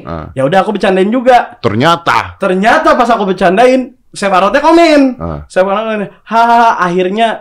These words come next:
Speaker 2: eh, yang punya datang juga. Iya, emang kita review, eh, apa namanya, ngarang.
Speaker 1: Ah.
Speaker 2: Review ngarang," gitu kan. Eh, bahkan, eh, sempat teleponan sama Chef Arnold pas udah setelahnya ya. Maksudnya
Speaker 1: Ah.
Speaker 2: aku bisa ngomong ngarang karena emang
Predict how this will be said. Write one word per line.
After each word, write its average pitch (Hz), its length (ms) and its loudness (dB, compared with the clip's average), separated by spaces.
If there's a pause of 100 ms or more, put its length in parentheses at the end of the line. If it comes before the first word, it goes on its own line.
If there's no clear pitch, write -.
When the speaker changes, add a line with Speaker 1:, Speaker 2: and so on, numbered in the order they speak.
(120)
Speaker 2:
eh, 165 360 -2
yang 180 160 2
punya 180 240 -2
datang 175 280 0
juga. 165 380 0 (240)
Iya, 185 520 0
emang 160 360 -2
kita 165 400 -2
review, 175 720 -4 (300)
eh, 160 280 0
apa 160 220 -8
namanya, 196 560 -4 (400)
ngarang. 208 800 -2 (120)
Speaker 1:
Ah. 85 280 -6
Speaker 2:
Review 175 320 -4
ngarang," 208 600 -2
gitu 151 180 -10
kan. 147 320 -6 (300)
Eh, 156 180 -4
bahkan, 180 420 -2
eh, 175 380 2
sempat 175 240 -6
teleponan 175 400 -2
sama 160 260 -4
Chef 160 160 -8
Arnold 156 300 -6
pas - 100 -10
udah 147 220 -8
setelahnya 151 480 -6
ya. 135 140 -6
Maksudnya 165 260 -6
Speaker 1:
Ah. 175 60 -4
Speaker 2:
aku 196 100 -8
bisa 160 160 -6
ngomong 139 240 -6
ngarang 151 220 -6
karena 165 180 -8
emang 156 180 -6